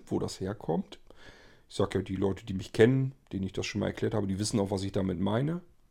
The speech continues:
Da brauche ich bloß, wenn wir irgendwo sind und es, jemand will mir grad etwas, will grad so tun, als wenn ich hier jetzt etwas Besonderes, äh, mir angucken kann. Und ich sag Kartonagenfabrik, weiß eigentlich <laughs> jeder sofort, was, was ich,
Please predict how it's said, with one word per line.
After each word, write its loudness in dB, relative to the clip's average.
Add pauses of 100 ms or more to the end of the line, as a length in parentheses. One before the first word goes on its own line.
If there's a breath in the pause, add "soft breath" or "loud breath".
(180)
Da -2
brauche 6
ich 0
bloß, 8
wenn 8
wir 6
irgendwo 8
sind 10 (340 loud breath)
und 8
es, -2 (720)
jemand 6
will 12
mir 12
grad 8
etwas, 2
will 2
grad 4
so 6
tun, 4
als 4
wenn 2
ich -2
hier 8
jetzt 0
etwas 0
Besonderes, 8
äh, 0 (300)
mir 6
angucken 2
kann. 0 (580 loud breath)
Und 6
ich 4
sag 2
Kartonagenfabrik, 4
weiß 4
eigentlich 0
<laughs> -10
jeder 4
sofort, 6
was, 2
was 0
ich, -4